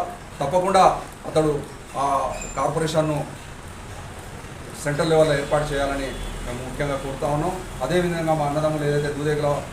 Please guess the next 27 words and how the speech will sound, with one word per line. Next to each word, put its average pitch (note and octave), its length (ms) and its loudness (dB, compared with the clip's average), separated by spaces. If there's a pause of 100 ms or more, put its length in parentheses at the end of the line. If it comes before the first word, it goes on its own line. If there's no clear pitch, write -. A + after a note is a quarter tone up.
(440)
తర్వాత D3 280 2 (500)
మా C#3+ 80 2 (120)
బీసీ D#3+ 260 0 (220)
కులాలకు D#3 560 6
ఏదైతే D3 280 4 (420)
ఇక్కడ D#3 160 4 (100)
ఫెడరేషన్స్ D#3 500 2
ఉన్నాయో F3 220 6 (400)
వాటికి E3+ 320 6
కూడా F3 200 4
ఈ D#3 120 4
రాష్ట్ర D3+ 240 2
ప్రభుత్వానికి D3+ 540 2 (380)
పదకొండు C#3+ 380 0
ఫెడరేషన్స్ D3 540 0
ఉన్నాయి, D#3+ 180 0 (340)
వాటికి D#3 400 6
బాడీలు D#3+ 400 4
నియమింపబడ్డాయి. D#3 680 2 (520)
అతి B2+ 160 -2
త్వరలో F#3 300 6
కూడా F3 180 6
వాటికి D#3 240 6
కూడా D#3+ 200 6
బడ్జెట్ D#3 300 2 (500)
ఇవ్వాలని D#3+ 380 10 (100)
నేను D3 180 0